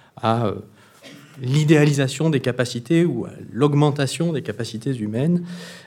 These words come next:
euh, individuelles, au détriment peut-être effectivement d'une pensée du,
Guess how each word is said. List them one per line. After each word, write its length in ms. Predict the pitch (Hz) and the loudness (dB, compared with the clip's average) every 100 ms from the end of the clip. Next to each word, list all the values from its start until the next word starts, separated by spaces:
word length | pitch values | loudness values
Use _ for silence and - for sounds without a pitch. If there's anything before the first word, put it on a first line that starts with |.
| - | -2
euh, 160 | 110 104 | 0 2
individuelles, 840 | - 139 135 127 117 107 113 156 160 - - _ _ _ _ _ - - 113 - _ | 4 4 4 -2 0 0 2 2 -2 -10 -20 _ _ _ _ _ -10 -8 -10 -10 _
au 100 | 135 | -4
détriment 500 | 131 135 - 131 127 | -2 -4 0 2 2
peut-être 400 | 120 107 120 - | -2 -4 -4 -6
effectivement 420 | - 104 113 117 | -14 -10 -4 -4
d'une 200 | 113 95 | -4 -8
pensée 340 | - 104 - 113 | -10 -10 -6 -6
du, 240 | 98 98 | -6 -16